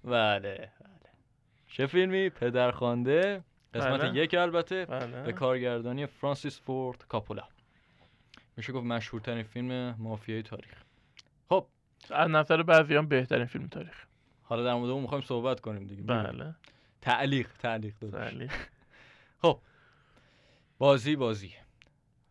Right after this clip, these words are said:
Speaker 1: شما می‌ری یا من؟
Speaker 2: اه، من می‌خوای برم اول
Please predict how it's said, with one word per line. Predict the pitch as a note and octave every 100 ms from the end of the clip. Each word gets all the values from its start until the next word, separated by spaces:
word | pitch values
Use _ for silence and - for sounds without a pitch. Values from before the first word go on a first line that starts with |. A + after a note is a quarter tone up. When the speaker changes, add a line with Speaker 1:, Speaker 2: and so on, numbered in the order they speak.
| _
Speaker 1:
شما | - C3 D3+
می‌ری | D#3
یا | D#3 C#3
من؟ | D3 E3 D3+ - _ _
Speaker 2:
اه، | C3+ B2+ B2 A#2+ A#2 A#2 A2+ - - - - - _ _ _ _ _ _ -
من | A#2 C3+
می‌خوای | D3 C#3 C3+
برم | C3 B2+ A#2
اول | A#2 B2 A#2 A2+